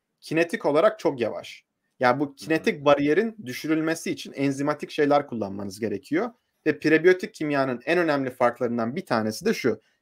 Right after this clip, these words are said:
Speaker 1: Biyolojik olarak evrim neticesinde oluşan karmaşık enzimler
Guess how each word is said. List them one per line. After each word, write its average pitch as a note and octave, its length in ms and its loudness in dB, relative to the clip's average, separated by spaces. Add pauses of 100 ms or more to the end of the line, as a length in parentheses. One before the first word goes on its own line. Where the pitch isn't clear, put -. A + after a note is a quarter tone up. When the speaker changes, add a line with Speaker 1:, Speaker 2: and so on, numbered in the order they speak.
(120)
Speaker 1:
Biyolojik D#3+ 560 4
olarak A#2+ 360 2 (320)
evrim D3 340 2
neticesinde A#2+ 640 -6
oluşan G#2+ 480 -6 (440)
karmaşık C#3 540 2
enzimler B2 480 -2